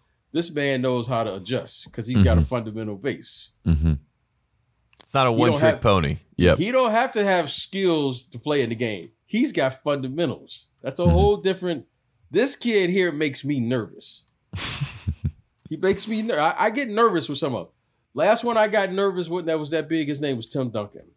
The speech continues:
Speaker 1: I said, "Oh, wow, he's got fundamentals. Oh, what, what are you gonna do? What you gonna do? You, you, you can't speed him up. You can't slow him down. You can't be physical with him. You can't play small against him.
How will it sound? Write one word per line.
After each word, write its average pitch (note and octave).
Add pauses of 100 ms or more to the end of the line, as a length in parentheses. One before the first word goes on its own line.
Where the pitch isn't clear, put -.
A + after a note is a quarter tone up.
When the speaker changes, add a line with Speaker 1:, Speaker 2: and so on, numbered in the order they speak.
Speaker 1:
I B2
said, C3
"Oh, B2
wow, G#2
he's G2
got F#2+
fundamentals. F2+
Oh, G#2
what, G2+
what G#2
are G#2
you G2
gonna F#2
do? G#2+ (800)
What A#2+
you A2+
gonna G2
do? F#2+ (120)
You, E2 (340)
you, F2+ (120)
you F#2+
can't A2+
speed A2+
him A2
up. C3+ (1040)
You G2+
can't A#2+
slow A#2+
him G#2
down. C#3+ (1080)
You G2
can't B2+
be A#2+
physical C3
with D3
him. E3 (500)
You G#2+
can't C3+
play B2
small A#2+
against C#3+
him. F#3